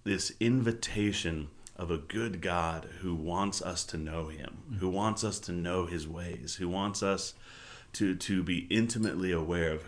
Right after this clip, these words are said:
who he is and what he's doing. And so I, I wrote Profound Good. Again, it's a, it's similar to my first book in that it's sharing a lot of stories about seeing the Spirit.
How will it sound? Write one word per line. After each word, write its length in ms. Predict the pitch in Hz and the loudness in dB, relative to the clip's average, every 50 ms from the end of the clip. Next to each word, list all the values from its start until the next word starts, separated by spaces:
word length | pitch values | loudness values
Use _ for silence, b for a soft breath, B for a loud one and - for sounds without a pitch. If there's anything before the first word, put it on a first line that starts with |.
| - | -6
who 160 | - 98 95 90 | -2 -2 -2 -2
he 260 | 90 90 85 82 82 | -2 -2 -2 0 0
is 360 | 78 78 85 92 95 92 - | 0 0 0 -2 -4 -4 -8
and 240 | - 82 80 78 78 | -8 -8 -8 -6 -2
what 180 | 85 87 82 80 | -2 -2 -2 -2
he's 220 | 82 82 80 73 73 | -2 -4 -4 -4 -4
doing. 480 | - 78 76 73 73 76 76 - 85 - B B B B B B B B B B B B - | -4 -4 -4 -4 -6 -6 -8 -10 -12 -14 B B B B B B B B B B B B 0
And 480 | 95 92 92 92 90 87 87 85 - - - - - - | 2 4 4 4 4 4 2 2 0 -6 -14 -16 -6 -4
so 260 | - - 107 98 92 | 0 2 6 6 8
I, 220 | 90 92 98 98 | 8 8 8 8
I 160 | 98 80 85 95 | 8 8 6 6
wrote 320 | 92 104 113 123 117 - | 6 8 8 8 8 6
Profound 460 | - 113 - - 107 101 98 98 90 | 4 -4 -2 2 4 4 4 4 4
Good. 260 | 85 92 90 87 85 | 4 6 6 6 6
Again, 220 | 85 87 110 110 104 | 4 4 4 4 4
it's 140 | 101 - 104 | 4 2 0
a, 60 | 95 90 - - | -2 -2 -2 -4
it's 160 | 95 92 - | -2 0 2
similar 280 | - - 139 139 131 127 | 4 4 6 6 4 4
to 100 | 123 110 | 4 4
my 120 | 104 90 | 2 2
first 360 | 87 - 110 104 98 95 - | 2 2 2 2 2 2 2
book 180 | - 92 85 - | 0 0 2 2
in 100 | 90 87 | 2 2
that 140 | 85 82 82 | 2 2 2
it's 280 | 82 - - - - - | 0 0 -2 -4 -4 -4
sharing 300 | - - 101 98 95 87 | -4 0 2 2 4 4
a 40 | 85 | 4
lot 160 | 87 87 87 | 4 4 4
of 80 | 85 85 | 2 0
stories 400 | - - 87 85 87 87 87 87 | 0 0 2 4 4 4 4 2
about 260 | 82 85 80 76 - | 2 2 2 2 2
seeing 260 | - - 87 87 87 | 0 0 2 2 2
the 80 | 82 80 | 2 0
Spirit. 480 | - - - 82 82 80 78 76 - | -2 0 0 2 2 2 2 0 -2